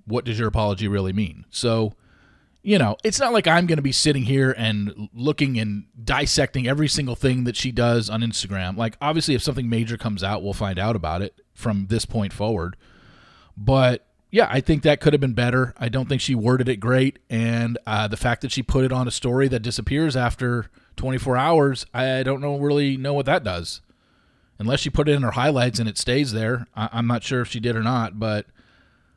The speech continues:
I think this is something that if you really are serious about this apology, you put it in your Instagram feed and it doesn't go away.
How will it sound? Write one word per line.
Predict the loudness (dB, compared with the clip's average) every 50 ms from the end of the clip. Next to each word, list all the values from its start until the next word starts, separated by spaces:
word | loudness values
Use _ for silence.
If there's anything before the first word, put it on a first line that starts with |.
| _ _ _ _ _ _
I | -6 -4 -2
think | -2 0 0
this | 0 0 0 0
is | 0 -2
something | -2 -2 -2 -2 -2 -2 -2 -2 0
that | 0 0 0 -2
if | -2 -4
you | -4 -4
really | -2 0 2 2 2 2 2 2
are | 0 0 0 0 -2
serious | -2 -2 -2 0 2 2 4 2 2 0
about | -2 -2 -2 -2 -2 -4
this | -6 -8
apology, | -6 -4 -2 -2 0 0 -2 -2 -2 -2 -4 -4 -6 -8
you | -8 -2
put | 0 2 2 2
it | 0
in | 0 0
your | 0 0
Instagram | 0 -2 -2 -2 -4 -4 -4 -4 -4
feed | -4 -4 -4
and | -4 -4
it | -4 -4
doesn't | -4 -2 -2 -2
go | -2 -4
away. | -2 -2 -2 -2 -2 -4 -8 -14